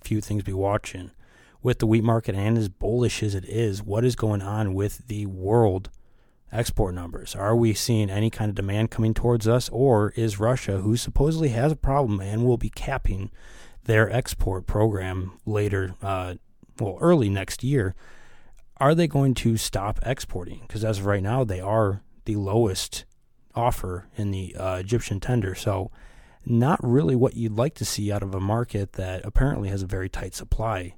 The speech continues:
being the lowest offered. And then you also have, obviously, South America going forward. What's going on with their crop? Are they going to have a weather issue going forward? Or are they going to be able to just plant till the bins bust and they have enough corn and beans coming out their ears that they can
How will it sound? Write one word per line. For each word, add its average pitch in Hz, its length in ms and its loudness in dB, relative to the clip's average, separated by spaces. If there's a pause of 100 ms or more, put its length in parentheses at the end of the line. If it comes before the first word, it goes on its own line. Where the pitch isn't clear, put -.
(180)
being 98 160 -2
the 92 80 -8
lowest 95 440 -4
offered. 101 540 -4 (540)
And 113 120 2
then 117 120 6
you 120 80 6
also 113 200 2
have, 104 140 4
obviously, 95 380 -4
South - 280 -6
America 104 360 -2
going 92 240 -6
forward. 92 360 -8
What's 104 200 -4
going 117 180 0
on 110 120 2
with 98 100 -4
their 120 160 -2
crop? - 340 -8
Are - 140 -4
they 107 160 -2
going 110 260 -2
to - 160 -6
have 107 300 -2
a 104 100 4
weather 101 300 2
issue 101 360 -4
going 101 220 -4
forward? 107 500 -4 (460)
Or 117 440 4 (340)
are 107 160 0
they 104 120 4
going 101 280 2
to - 180 -6
be 92 140 -2
able 92 180 -6
to - 140 -10
just 95 280 -10
plant - 640 0 (380)
till 110 160 -4
the 107 160 0 (200)
bins 104 240 0
bust 113 420 -2
and 92 120 -6
they 90 80 -8
have 98 500 -6
enough 98 320 -4
corn 117 260 2
and 98 100 -2
beans 107 260 0
coming 110 240 -2
out 101 120 -4
their 101 120 -8
ears 104 280 -4
that 101 100 -10
they 98 120 -10
can 95 300 -14